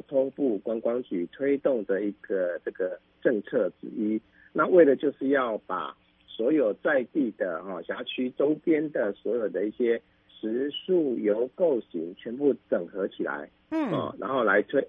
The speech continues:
Speaker 1: 来推动这个整个周边区域的一个观光的一个活动这样子。对。
Speaker 2: 嗯，是。而且呢，你知道吗？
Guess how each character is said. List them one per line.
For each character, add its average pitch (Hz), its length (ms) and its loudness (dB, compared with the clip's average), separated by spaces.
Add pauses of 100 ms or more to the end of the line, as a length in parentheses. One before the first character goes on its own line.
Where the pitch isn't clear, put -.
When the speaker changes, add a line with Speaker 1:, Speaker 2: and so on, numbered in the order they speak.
(120)
Speaker 1:
来 117 340 4
推 156 220 4
动 156 220 4
这 139 80 0
个 127 140 4
整 87 200 -4
个 92 300 2
周 131 140 6
边 135 180 2
区 135 220 -2
域 135 160 4
的 101 200 -4
一 110 80 -4
个 95 320 0 (200)
观 117 160 -2
光 107 240 0
的 90 240 6 (160)
一 - 100 -2
个 92 160 -4
活 87 220 -2
动 87 280 2
这 107 60 -2
样 80 240 -8
子。 82 140 -10 (260)
对。 269 380 0
Speaker 2:
嗯， 165 320 -6
是。 226 420 -6 (220)
而 262 140 -2
且 262 200 -2
呢， 208 280 0
你 208 160 -4
知 262 160 -10
道 349 200 4
吗？ 294 320 4